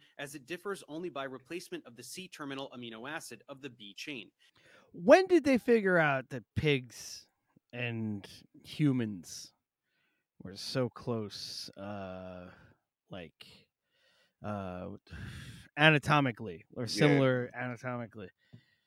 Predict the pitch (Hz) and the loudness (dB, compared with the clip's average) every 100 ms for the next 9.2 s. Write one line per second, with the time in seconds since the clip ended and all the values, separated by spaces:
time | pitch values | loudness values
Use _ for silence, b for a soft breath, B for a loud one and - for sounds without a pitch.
0 | b b b b _ _ 139 117 - - | b b b b _ _ -6 -6 -12 -18
1 | _ _ _ _ b b - 87 92 90 | _ _ _ _ b b -6 -4 -2 0
2 | 104 107 95 - 113 120 - 76 - 82 | 0 0 -2 -4 0 0 -2 -12 -14 -8
3 | 90 98 92 143 139 135 131 123 120 107 | -6 -4 2 4 6 4 2 -2 -4 -8
4 | _ _ - 123 - 139 107 139 156 160 | _ _ -14 -14 -10 -12 -6 2 4 6
5 | 165 170 170 214 165 - - - - 110 | 6 6 8 8 6 4 -8 -8 -12 -12
6 | - - 180 156 - - 147 147 147 147 | -10 0 2 2 2 6 6 6 4 4
7 | 139 107 - 151 147 139 127 _ _ _ | 4 -2 2 6 8 6 2 _ _ _
8 | _ _ _ _ _ _ _ 123 135 135 | _ _ _ _ _ _ _ 0 2 4
9 | 131 123 | 4 0